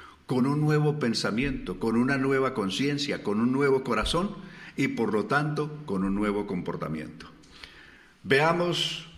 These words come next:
cómo era esa vida. Algo más, cómo fue esa vida que vivimos, eh, antes de llegar a Cristo. Capítulo cuatro de Efesios, verso diecisiete al veintidós,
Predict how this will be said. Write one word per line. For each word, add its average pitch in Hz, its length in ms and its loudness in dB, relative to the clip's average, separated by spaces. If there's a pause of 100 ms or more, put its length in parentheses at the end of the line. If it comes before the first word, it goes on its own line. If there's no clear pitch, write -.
(500)
cómo 175 400 4
era 175 220 6
esa 165 240 4
vida. 170 340 2 (840)
Algo 127 380 4
más, 165 360 4
cómo 139 300 2
fue 143 200 6
esa 143 200 4
vida 135 360 0
que 123 100 0
vivimos, 123 640 2 (960)
eh, 123 500 6
antes 139 400 4
de 120 100 4
llegar 120 280 4
a 143 80 2
Cristo. 175 480 -2 (160)
Capítulo 120 640 0
cuatro 139 480 2
de 110 80 4
Efesios, 123 680 2
verso 117 340 2
diecisiete 117 680 0
al 95 100 0
veintidós, 123 640 2